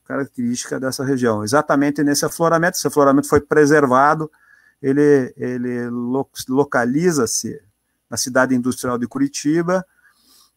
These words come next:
é, na Avenida Juscelino Kubitschek, né, e nós fizemos um trabalho junto com a Mineropar, principalmente o Gil,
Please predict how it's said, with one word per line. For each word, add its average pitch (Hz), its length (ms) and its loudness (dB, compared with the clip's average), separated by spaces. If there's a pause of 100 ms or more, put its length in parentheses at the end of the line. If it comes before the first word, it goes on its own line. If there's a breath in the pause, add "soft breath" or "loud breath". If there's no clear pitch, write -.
(160)
é, 123 720 0
na 123 200 2
Avenida 127 1300 2
Juscelino 131 500 0
Kubitschek, 127 680 -4 (1400)
né, 113 260 -8
e 107 400 -4
nós 113 520 -2
fizemos 110 380 -2
um 131 80 0
trabalho 151 440 4
junto 127 200 0
com - 60 -2
a 117 60 2
Mineropar, 117 640 0
principalmente 110 580 -8
o 107 40 -4
Gil, 123 420 2